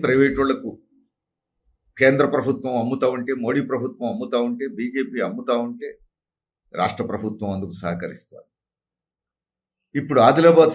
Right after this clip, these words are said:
సిమెంట్ ఫ్యాక్టరీ, సిమెంట్ కార్పొరేషన్ of ఇండియా పునరుద్ధరణ కోసం జనం కొట్లాడుతా ఉంటే కేంద్ర ప్రభుత్వం దాన్ని తుక్కు కింద అమ్మేసే ప్రయత్నం చేస్తా ఉంటే కాంగ్రెస్ పార్టీ గాని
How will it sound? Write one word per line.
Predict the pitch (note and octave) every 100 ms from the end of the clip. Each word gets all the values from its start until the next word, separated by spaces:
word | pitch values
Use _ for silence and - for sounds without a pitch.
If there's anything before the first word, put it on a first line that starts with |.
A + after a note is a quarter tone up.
| -
సిమెంట్ | C#3 D#3+
ఫ్యాక్టరీ, | - D3+ C3+ B2+ B2 F2 - _ _ _ _ _ _ -
సిమెంట్ | C3 D3+ C#3+ D3
కార్పొరేషన్ | C#3+ C#3+ C3+ B2 C3 A#2
of | A#2
ఇండియా | C3+ C3+ A#2+
పునరుద్ధరణ | A#2+ A#2+ D3+ C#3+ D#3 D3+
కోసం | C#3+ C#3+ C3 A#2+ G#2+
జనం | G#2+ D3+ C#3+
కొట్లాడుతా | C3+ B2+ A2+ G2+
ఉంటే | F#2 F2 - - _ _ _ _ _ - - - - - -
కేంద్ర | C#3 D#3 D#3 D3
ప్రభుత్వం | B2 C3+ C3 B2
దాన్ని | A#2+ A2 G#2+
తుక్కు | D#3 - E3+
కింద | E3+ C#3
అమ్మేసే | C3+ C3 B2
ప్రయత్నం | A#2+ A#2 A#2 A2+ A#2 G#2
చేస్తా | G2+ - F2
ఉంటే | F2 F2 - _ _ _ _ _ _ _ -
కాంగ్రెస్ | G#2+ A2 G#2+ -
పార్టీ | G2+ F#2+ G2
గాని | F#2 F2+